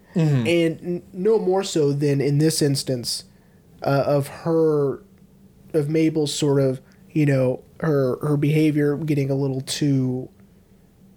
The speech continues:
Speaker 2: I don't know, fun and whimsical, I suppose, uh, or
Speaker 1: Yeah.
Speaker 2: awkwardly whimsical and, and sort of this carefree, sort of childlike, you know,
Speaker 1: Mm-hmm.
Speaker 2: and it's embarrassing to him, right?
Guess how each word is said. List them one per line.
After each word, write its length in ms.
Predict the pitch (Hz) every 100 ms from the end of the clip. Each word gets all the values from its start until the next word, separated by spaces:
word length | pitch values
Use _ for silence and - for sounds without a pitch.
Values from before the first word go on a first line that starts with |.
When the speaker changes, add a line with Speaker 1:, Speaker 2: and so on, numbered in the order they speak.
| _ - -
Speaker 2:
I 140 | - 123
don't 140 | 117
know, 200 | 107 110 - _ _ _ _ _ -
fun 240 | - 135
and 120 | 131
whimsical, 420 | 131 139 160 170 -
I 60 | 165
suppose, 300 | 156 175 170 - - -
uh, 180 | 143 -
or 220 | 208 151
Speaker 1:
Yeah. 180 | 117 110
Speaker 2:
awkwardly 680 | - 185 175 170 165 160 156 - - 214 - -
whimsical 640 | 165 170 160 156 156 151
and, 220 | 135 135
and 420 | 98 135 127 110 -
sort 220 | 156 147
of 140 | 135 139
this 140 | 135
carefree, 720 | - 160 156 143 151 147 143
sort 160 | 135 131
of 60 | 127
childlike, 720 | 139 127 131 131 123 127 - - -
you 100 | -
know, 240 | 135 123 143 -
Speaker 1:
Mm-hmm. 340 | 151 135 117 113 - - -
Speaker 2:
and 200 | 156 151
it's 180 | 156 -
embarrassing 640 | 135 127 139 151 151 117
to 100 | -
him, 200 | 135 - - - -
right? 240 | 151 143